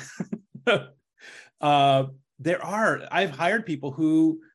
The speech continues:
had never, like, maybe programmed in the programming language that I need, but because I knew they knew solidly a programming language,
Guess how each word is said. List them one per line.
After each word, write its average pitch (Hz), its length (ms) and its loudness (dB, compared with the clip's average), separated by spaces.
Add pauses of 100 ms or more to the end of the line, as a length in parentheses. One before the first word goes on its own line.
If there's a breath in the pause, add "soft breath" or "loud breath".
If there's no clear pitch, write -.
(120)
had 180 420 -2
never, 190 560 -2
like, 175 160 -2
maybe 175 280 -6
programmed 175 520 -2
in 180 60 -4
the 180 80 -4
programming 180 380 -2
language 113 240 -6
that 120 80 -6
I 104 80 -4
need, 107 240 -6
but 139 120 -6
because 156 280 -4
I 165 100 0
knew 156 260 -2
they 160 140 -2
knew 151 440 -2
solidly 139 680 -2
a 151 180 -2
programming 147 500 -4
language, 101 520 -14